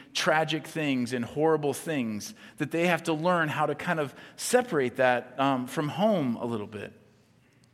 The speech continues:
I mean, certainly a, a military drill sergeant who barks orders all day would be,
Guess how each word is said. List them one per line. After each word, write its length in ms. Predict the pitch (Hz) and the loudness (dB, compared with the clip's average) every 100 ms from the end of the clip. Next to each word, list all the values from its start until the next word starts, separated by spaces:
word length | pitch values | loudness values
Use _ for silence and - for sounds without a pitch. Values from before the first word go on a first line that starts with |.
| _ _ _ _ - | _ _ _ _ -2
I 40 | |
mean, 100 | 147 | -2
certainly 480 | - 208 214 175 160 | 4 4 4 0 2
a, 140 | 147 143 | 0 2
a 120 | 139 | 0
military 640 | 143 170 180 175 170 156 | 2 2 2 2 -2 -2
drill 300 | 123 139 175 | -2 0 0
sergeant 440 | - 127 117 123 127 | 0 2 2 0 -4
who 80 | 127 | 0
barks 320 | 143 156 - | 2 2 0
orders 460 | 160 170 156 135 | -2 0 2 0
all 220 | 127 147 139 | 2 2 2
day 260 | 156 139 | 4 4
would 160 | 127 123 | 2 -2
be, 280 | 135 131 | 0 0